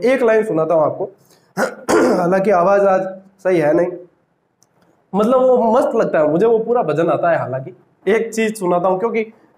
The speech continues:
राजस्थान के, पूर्वी राजस्थान, दक्षिणी राजस्थान, ये भी विद्यार्थी बहुत सारे हैं, तो उन्हें भी पता चले कि हाँ इसमें मजा है कि नहीं है।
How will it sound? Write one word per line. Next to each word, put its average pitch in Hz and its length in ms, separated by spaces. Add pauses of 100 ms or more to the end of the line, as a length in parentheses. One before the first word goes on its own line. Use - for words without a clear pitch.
राजस्थान 180 760
के, 233 280 (260)
पूर्वी 240 240
राजस्थान, 220 500
दक्षिणी 226 300
राजस्थान, 214 400
ये 226 260
भी 196 140
विद्यार्थी 180 380
बहुत 127 200
सारे 113 180
हैं, 107 80 (300)
तो 185 60
उन्हें 214 260
भी 240 80
पता 202 200
चले 196 220
कि 185 120
हाँ 156 520
इसमें 185 220
मजा 165 220
है 160 140
कि 143 100
नहीं 123 120
है। 117 120